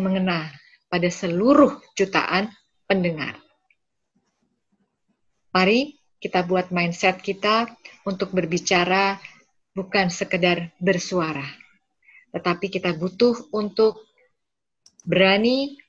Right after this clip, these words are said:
percaya diri, sistematis, dan berpengaruh.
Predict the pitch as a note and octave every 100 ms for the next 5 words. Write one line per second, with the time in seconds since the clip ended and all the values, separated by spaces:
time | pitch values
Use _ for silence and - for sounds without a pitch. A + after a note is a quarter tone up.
0 | _ G#3 - G3+ G3 G3 A3+ A#3+ C4 C#4
1 | C#4+ - - - _ - C4 B3+ B3+ B3
2 | A#3+ B3 B3+ B3+ - - G3+ G#3 G#3 -
3 | _ - F#3 F3+ F3 E3 D#3+